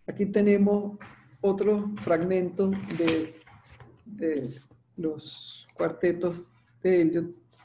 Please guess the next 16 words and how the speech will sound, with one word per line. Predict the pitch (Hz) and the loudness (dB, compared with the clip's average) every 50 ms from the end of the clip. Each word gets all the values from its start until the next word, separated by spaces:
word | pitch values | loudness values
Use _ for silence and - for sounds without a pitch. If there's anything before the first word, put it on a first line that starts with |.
| _ _ _ _ _ _ - - - - - - - - _ _ - | _ _ _ _ _ _ -20 -16 -16 -16 -16 -18 -20 -20 _ _ 0
que | 202 190 185 190 190 196 | 4 4 6 6 4 4
nos, | 190 180 175 175 175 175 - - - - - - | 2 0 0 -2 -2 -4 -8 -10 -14 -12 -8 -4
eh, | - 170 165 - - - - - | -2 0 0 0 0 -2 -4 -6
sirve | - - - - - - - - - - - - 202 185 165 156 160 160 160 - - - - _ _ - - - - - - - - _ _ _ _ | -10 -14 -20 -20 -20 -20 -20 -20 -18 -10 -2 0 2 4 4 4 2 2 -2 -4 -10 -20 -20 _ _ -20 -20 -20 -20 -20 -20 -20 -20 _ _ _ _
de | - 160 156 156 - - - - - - - _ _ _ _ _ _ _ _ _ _ _ _ - - - - | -2 0 0 0 -2 -6 -8 -12 -16 -20 -20 _ _ _ _ _ _ _ _ _ _ _ _ -20 -20 -12 -4
vínculo | 175 185 190 175 165 165 170 165 165 - - - - _ _ - - - - - _ _ _ _ _ _ _ _ _ _ _ | 0 2 2 2 2 0 0 -2 -2 -2 -4 -8 -16 _ _ -20 -20 -20 -20 -20 _ _ _ _ _ _ _ _ _ _ _
con | - - 175 170 165 160 165 - - - | -4 -2 0 0 0 -2 -6 -10 -4 2
todo | - 214 208 202 185 175 156 | 4 6 8 8 8 8 6
el | 143 143 139 | 4 0 -2
curso. | - 165 147 117 - - - - - - _ _ _ _ - - - - - _ - - - - - - - - _ _ - - - - - - - - - - | -4 -4 -4 -4 -4 -6 -12 -16 -18 -20 _ _ _ _ -20 -20 -20 -20 -20 _ -20 -20 -20 -20 -20 -20 -20 -20 _ _ -20 -20 -20 -20 -20 -20 -18 -14 -6 -2
Forma | 175 170 170 180 185 185 | 0 2 2 2 0 2
parte | - 185 175 175 170 - 185 180 180 175 - | 2 0 0 0 -2 -2 0 0 0 0 -2
de | - 170 170 160 - - - - - - - | -4 -2 0 0 0 0 -4 -8 -16 -10 -4
East | - 180 175 - - | -4 -4 -4 -4 -4
Cocker | - 202 180 165 - - 165 160 160 - - - - - - - - - - - - - - - - - - - - - - - - - - - - - - - | 0 0 0 0 0 -2 -4 -4 -4 -6 -14 -18 -20 -20 -20 -20 -18 -16 -14 -14 -14 -16 -16 -20 -20 -20 -20 -20 -20 -20 -20 -20 -20 -20 -20 -20 -20 -20 -10 -4
y, | - 175 170 165 160 156 | -2 0 2 2 2 2